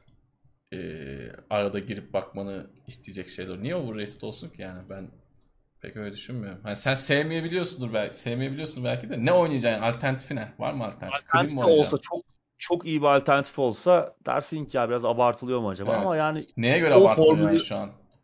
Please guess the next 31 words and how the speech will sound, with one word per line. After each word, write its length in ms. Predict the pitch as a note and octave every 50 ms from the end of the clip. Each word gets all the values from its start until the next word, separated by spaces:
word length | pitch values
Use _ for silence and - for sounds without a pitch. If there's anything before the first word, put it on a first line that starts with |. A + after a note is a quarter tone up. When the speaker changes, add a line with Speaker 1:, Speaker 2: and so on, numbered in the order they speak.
| _ _ _ _ _ _ _ _ _
Speaker 2:
o 120 | - E3+ E3+
formülü 520 | F3 E3+ D#3+ D#3 D#3+ D#3+ D#3+ D#3+ D#3 B2+
daha 220 | D3+ C#3+ C#3+ C#3+
iyi 220 | D3 D3 C#3+ C#3+ C3+
yapan 600 | C3+ C3+ C3+ D3+ C#3+ C#3 C#3 C#3 C#3 C3+ C3+ C3
da 140 | C3 B2+ B2+
bir 80 | C3+
oyun 420 | A2+ A#2+ C3 C3+ D3 D#3+ E3 D#3+ - _ _ _ _ _
Speaker 1:
Yok 300 | - - G3 - - -
yani. 140 | A2 F#2 E2+
Speaker 2:
çıkmadı. 500 | - - - _ - A#2+ G#2 G2 F#2+ - _ _ _ _ _ _ _ -
Speaker 1:
Yok, 300 | G#2+ C#3 - - - -
yok 220 | A2+ A2+ B2 B2 - -
yani. 180 | - - - - _ _ _ _ _ _ _ _ _ _ _ _ _ -
Speaker 2:
Çıksa. 280 | - - - - -
Speaker 1:
Kriv 120 | F#3+ G#3 G3+
iki 220 | F#3+ - - E3
mi? 240 | C3 A2+ G2 - - - - - -
<laughs> 200 | - - - -
Kriv 240 | - - D3+ E3 D#3
iki 240 | D3+ - - E3+ E3
Speaker 2:
Kriv 160 | D3+ - -
Speaker 1:
daha 280 | B2+ A#2+ D3+ D3+ C3 A2+
Speaker 2:
iki, 160 | A2+ G#2+ -
Speaker 1:
iyi. 200 | - - - -
Speaker 2:
Kriv, 200 | - - D3+ C3+ - - C3
Speaker 1:
Forza 300 | C#3 D3+ D3+ D#3+ C#3+ B2
Speaker 2:
Kriv 60 | D#3
Speaker 1:
Horizon 380 | D#3 C#3+ C3 B2+ B2+ A#2+ A#2 C#3+
Speaker 2:
alsak 180 | E3+ E3 D#3 -
Speaker 1:
overrated. 460 | B2 B2 B2 A#2+ A2+ A2+ A2+ G#2+ -